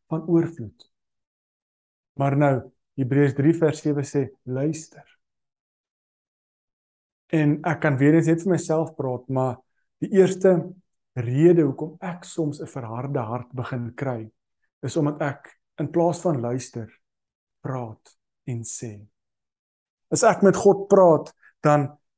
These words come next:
is dit 'n eenrigting monoloog. Dit is eintlik 'n opdrag wat ek vir God gee om te sê, "Here, ek het hierdie uitdaging in my lewe,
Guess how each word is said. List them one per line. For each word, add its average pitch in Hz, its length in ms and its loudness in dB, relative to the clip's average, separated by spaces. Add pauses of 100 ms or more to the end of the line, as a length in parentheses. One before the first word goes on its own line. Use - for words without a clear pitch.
(100)
is 170 140 4
dit 175 240 2
'n 190 180 -2
eenrigting 156 680 0
monoloog. 131 460 -4
Dit 131 100 -16
is - 80 -14
eintlik 214 240 -2
'n 214 120 -2
opdrag 214 420 0
wat 156 120 -6
ek 156 120 -4
vir 143 100 -8
God 160 240 -10
gee 202 180 0
om 165 120 2
te 147 80 -6
sê, 147 320 2 (520)
"Here, 180 300 4
ek 175 140 -8
het 165 120 2
hierdie 196 340 -2
uitdaging 165 520 -2
in 156 80 -8
my 143 120 -8
lewe, 120 420 -10